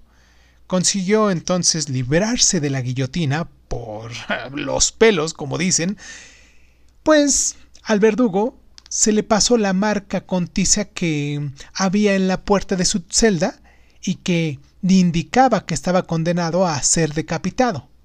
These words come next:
Al final regresó a Estados Unidos, donde sus creencias, mm, religiosas poco convencionales, ya que consideraba la Biblia una invención de fábula,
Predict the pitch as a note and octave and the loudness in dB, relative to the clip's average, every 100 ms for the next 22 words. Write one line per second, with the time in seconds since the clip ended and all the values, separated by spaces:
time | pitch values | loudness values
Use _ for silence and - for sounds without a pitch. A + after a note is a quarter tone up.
0 | - _ _ _ _ - _ _ - C4 | -20 _ _ _ _ -20 _ _ 2 4
1 | D4 D4+ D#4 D4 A#3 G3+ G3+ F#3 - F3 | 4 4 4 2 2 4 4 2 2 0
2 | E3 F#3+ G#3 D#3 D#3 C#3+ B2 C3 C3 B2 | 0 0 2 0 -2 -4 -2 0 0 -2
3 | C#3+ B2+ - C#3+ D3 D3 - D#3 C3+ A2 | -2 -2 -4 -2 -2 -2 -2 0 -2 -4
4 | G2+ - B2 A#2+ A#2 B2 C3 D#3+ D#3 - | -6 -8 -6 -8 -8 -6 0 0 0 2
5 | E3+ - D#3 - D#3 C#3+ C#3 D3+ C#3 D3+ | 2 4 0 0 0 0 -2 -4 -2 0
6 | - F#3+ F#3 D3 C#4 - D3 - C3+ B2+ | 0 2 2 0 -4 -6 -8 -8 -8 -6
7 | - C#3 C#3 C#3+ C#3+ C3 - - D3 C#3+ | -4 -2 0 0 -2 -4 -14 -6 -2 0
8 | F3 D3 D3 D#3 E3+ D#3 C3+ C3 B2+ - | 0 0 0 0 0 0 -2 -2 0 0
9 | D#3+ D3 B2+ - E3+ E3 C#3+ E3+ | 0 -2 -4 -4 -2 0 0 -2